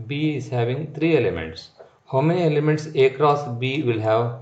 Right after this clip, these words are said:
A cross B will have six elements. You know that. And, uh, now, how many subsets can be written for A cross B? Two power six subset can be written, and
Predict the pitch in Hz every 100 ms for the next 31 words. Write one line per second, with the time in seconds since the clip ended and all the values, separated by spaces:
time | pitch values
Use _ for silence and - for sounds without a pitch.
0 | - _ 101 104 104 117 120 120 107 120
1 | 135 180 - - _ - 107 107 101 104
2 | 135 - - _ _ _ _ - 170 -
3 | 120 98 87 80 78 - - _ _ 107
4 | 104 107 101 85 82 - - _ _ _
5 | _ _ _ - 123 120 117 110 110 -
6 | - 104 127 131 131 160 - - _ _
7 | _ _ _ _ _ _ - 117 139 180
8 | 208 - 165 - - 202 196 - 190 180
9 | 170 156 156 165 160 151 147 143 - 131
10 | 131 131 123 123 117 120 127 123 - -
11 | _ - 131 139 135 160 170 - - -
12 | _ - 160 156 - 131 117 - 123 120
13 | 107 104 98 92 - 107 151 - - _
14 | - 110 104